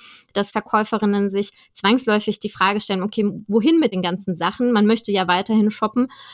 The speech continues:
Ähm, und, äh, da bieten eben Secondhand-Plattformen wie unsere oder wie eBay eine, eine gute, gute Lösung. Ich glaube, das,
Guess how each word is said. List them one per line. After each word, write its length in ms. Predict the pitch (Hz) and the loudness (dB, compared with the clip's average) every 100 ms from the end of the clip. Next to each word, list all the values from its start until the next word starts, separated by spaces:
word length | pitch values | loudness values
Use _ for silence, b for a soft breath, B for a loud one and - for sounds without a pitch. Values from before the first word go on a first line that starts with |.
| B - | B -2
Ähm, 180 | 196 185 | 0 2
und, 240 | 196 202 | 0 0
äh, 220 | 196 190 | 0 0
da 140 | 185 190 | 0 0
bieten 280 | 208 208 | 0 0
eben 200 | 190 185 | 0 -2
Secondhand-Plattformen 1200 | 196 202 208 196 196 196 - 185 - 185 180 180 185 | -2 -4 -4 -2 -2 -2 -4 -6 -4 -2 0 0 2
wie 140 | 196 | 2
unsere 380 | 190 190 190 190 | 2 2 2 2
oder 240 | 180 180 | 2 0
wie 180 | 170 - | 0 -2
eBay 260 | 180 190 202 B B - | 2 2 0 B B -2
eine, 320 | 185 180 - | 0 0 0
eine 200 | 180 175 | 0 0
gute, 460 | 196 196 185 180 - | -2 0 0 0 0
gute 220 | 196 196 | 0 0
Lösung. 320 | 170 160 165 | 0 0 -4
Ich 100 | 185 | -4
glaube, 260 | 190 180 196 | -2 0 0
das, 200 | 202 | -4